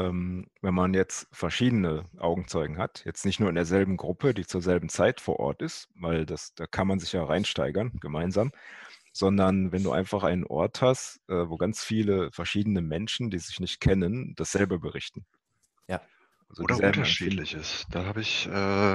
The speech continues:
Speaker 3: Bernhard, ich glaub, du hattest mir das irgendwann mal erzählt. Äh, es gibt ein Phänomen, ein Himmelsphänomen, leuchtendes Licht, wie auch immer, hast da fünf Leute stehen,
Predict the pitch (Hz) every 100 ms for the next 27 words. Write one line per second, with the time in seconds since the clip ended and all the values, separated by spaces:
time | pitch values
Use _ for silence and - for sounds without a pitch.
0 | 98 101 107 113 - 90 - 98 101 110
1 | 104 113 - - 147 147 147 - 156 156
2 | 156 165 - - - - 78 78 - -
3 | - - - 85 85 78 80 _ _ -
4 | - - - 92 87 85 - 87 82 82
5 | 92 127 147 147 85 67 76 101 120 -
6 | 113 113 117 117 98 78 82 - 71 69
7 | - - - 160 - 127 123 101 - -
8 | 98 - 92 117 - 104 110